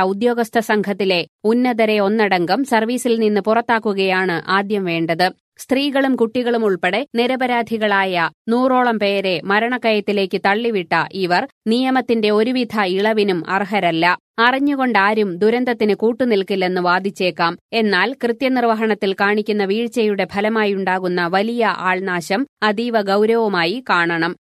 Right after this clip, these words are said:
ഇത്തരം സംഭവങ്ങളിൽ കുറ്റക്കാരോട് സർക്കാരും രാഷ്ട്രീയ കക്ഷികളും കാണിക്കുന്ന മൃദു സമീപനമാണ് ദുരന്തങ്ങൾ ആവർത്തിക്കാൻ കാരണം. തൂക്കുപാലം തകർന്ന് നദിയിൽ വീണ് മരണമടഞ്ഞ ഹതഭാഗ്യർക്ക് സംസ്ഥാനം നാല് ലക്ഷം രൂപയും കേന്ദ്രം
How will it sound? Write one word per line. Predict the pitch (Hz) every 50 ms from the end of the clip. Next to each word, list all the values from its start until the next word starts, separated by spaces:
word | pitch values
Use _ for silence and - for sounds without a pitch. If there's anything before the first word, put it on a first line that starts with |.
| _ 254
ഇത്തരം | 262 - - 262 269 269 254
സംഭവങ്ങളിൽ | 254 240 220 208 220 226 220 220 220 202 190 202 202
കുറ്റക്കാരോട് | 190 - 208 214 - 247 233 254 233 220 220 208 208 202 190 185
സർക്കാരും | 180 - 202 202 190 226 214 208 202 220 254 247
രാഷ്ട്രീയ | 208 190 208 214 - - 240 233 233 226 220
കക്ഷികളും | 214 190 - - - 220 185 196 190 185 185 185
കാണിക്കുന്ന | 190 185 180 180 185 160 190 180 185 196 202 254 - _ _ -
മൃദു | 220 214 226 226 262 277
സമീപനമാണ് | - - 226 202 208 220 233 220 233 220 220 202 190 170 160 160 165 220 285 - _ _ 190
ദുരന്തങ്ങൾ | 202 226 233 240 247 254 254 247 233 233 214 196
ആവർത്തിക്കാൻ | 190 202 220 226 220 214 - 214 - - 185 175 165 160
കാരണം. | 160 185 180 175 175 175 170 170 165 165 - _ _ _
തൂക്കുപാലം | - 269 277 294 277 294 285 285 269 262 262 247 240
തകർന്ന് | 226 220 214 214 214 208 208 208 196
നദിയിൽ | 202 202 196 202 202 233 240 247 254 247
വീണ് | 214 190 175 170 160 185 233 277 -
മരണമടഞ്ഞ | - 214 214 220 240 247 240 226 208 202 196 196 190
ഹതഭാഗ്യർക്ക് | 185 - 202 196 208 233 220 208 226 214 208 196 190 185 180 - 190 175 165 - _ -
സംസ്ഥാനം | - 208 202 190 - - 202 185 180 180 240 254 - -
നാല് | 220 220 220 254 269 262
ലക്ഷം | 262 247 233 - 247 240 226
രൂപയും | 202 196 202 202 208 202 202 185 180 156 - _ _ _ -
കേന്ദ്രം | 214 214 202 190 175 196 254 247